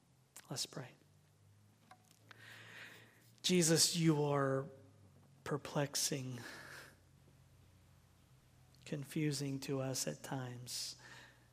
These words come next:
not because there's any sin in you, not because you do any wrong, 'cause you're holy, you're perfect.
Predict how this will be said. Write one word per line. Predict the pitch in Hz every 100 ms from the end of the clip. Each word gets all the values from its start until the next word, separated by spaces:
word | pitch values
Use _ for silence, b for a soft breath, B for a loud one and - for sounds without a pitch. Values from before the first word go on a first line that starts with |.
| -
not | 143 139 143 156 - - 165
because | 156 147 - 143 143 139 135 127 - -
there's | 135 127
any | 160 135 131
sin | 131 - 147 135 135
in | 127 127
you, | 127 147 185 254 - - B B B B -
not | - 147
because | 143 151 139 131
you | 139
do | 135 139 135 143 160
any | 135 131
wrong, | 127 131 131 135 139 190 214 B B B B B B B B _ _ _ _ _ _ -
'cause | 147 131
you're | 143
holy, | - 147 151 143 123 117 -
you're | 147
perfect. | - - 156 147 - 185 -